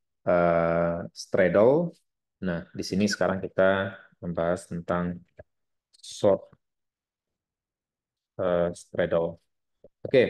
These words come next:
eh, short straddle ini, ini asumsinya hampir sama dengan st-, strategi straddle ini kan kita memanfaatkan potensi kenaikan dan penurunan harga saham. Namun di dalam short straddle,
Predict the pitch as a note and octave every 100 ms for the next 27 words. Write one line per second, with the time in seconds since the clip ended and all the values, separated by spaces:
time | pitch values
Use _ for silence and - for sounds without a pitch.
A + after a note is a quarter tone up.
0 | - - - _ _ _ B2+ A#2+ A#2 A#2
1 | - E3+ E3 - C#3+ A#2+ A#2 G#2+ G2+ F2+
2 | F2 G#2 - G#2 B2 C3+ C3 - _ -
3 | - B2+ A2 G#2+ B2 A2+ A2 - G2+ A2
4 | G2 F2+ F2+ F2 - - - - G#2 G#2
5 | G#2+ A#2+ G#2+ G#2+ A2+ D3 D3 C#3+ B2 B2
6 | B2+ A2+ G#2+ F#2+ - A2+ G#2+ A2 _ _
7 | _ - G#2+ G2 F#2+ A#2+ A#2 G#2 F2+ F2
8 | G#2 G#2 F#2 F#2 F#2+ G2+ _ _ _ _
9 | _ - G2+ F#2 F2+ F#2+ F#2+ - F2 F2+
10 | E2+ - E2+ F2 E2+ E2+ _ _ _ -
11 | G#2+ D#3 D3 B2+ A2+ A#2 - - A#2 A2
12 | - - B2 C3 F#2+ F2+